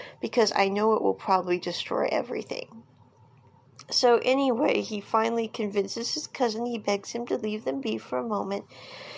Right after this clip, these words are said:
And then he sits there because Zhao Shui is completely conked. And he says, "You know, you told me last night that the person that I liked is a lucky one." And you know what? I really love that scene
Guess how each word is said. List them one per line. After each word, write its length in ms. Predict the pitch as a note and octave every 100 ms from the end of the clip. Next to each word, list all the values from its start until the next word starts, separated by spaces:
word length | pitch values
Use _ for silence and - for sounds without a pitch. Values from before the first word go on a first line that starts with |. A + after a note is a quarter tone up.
| -
And 140 | A#3+ C4
then 140 | G4
he 100 | F4+
sits 320 | - B3+ B3+
there 160 | A#3 G#3+
because 460 | G#3+ - G#3 G3 - -
Zhao 320 | G3+ G3 G3
Shui 400 | - A#3 G#3+ G#3+
is 120 | G3+
completely 560 | - G3 - A3 - G3+
conked. 480 | - F#3+ G3 - - - - - - - - - - - - - - -
And 160 | C#4+ C#4+
he 140 | D4+
says, 380 | D4+ E4 D#4 -
"You 140 | C#4+ C#4+
know, 320 | E4 G4 G#4 - - _ _ _ - - - _ - _ -
you 320 | G#3+ B3+ F#4+
told 300 | F#4+ D4+ C#4+
me 140 | C4 A3+
last 340 | G3 G#3 -
night 240 | - - -
that 160 | G3 G3
the 80 |
person 420 | G#3 - G#3+ - G#3
that 220 | F#3+ F3+
I 20 |
liked 320 | - - -
is 140 | G3 G3+
a 60 |
lucky 340 | E3+ F3+ - -
one." 240 | - -
And 160 | A3+ A#3+
you 80 | B3+
know 140 | D4
what? 180 | E4 - -
I 200 | A3 G#3 F#3+
really 360 | B3+ C#4+ D4 C4+
love 240 | B3 A3
that 220 | G#3+ - -
scene 380 | G#3 G3+ G3+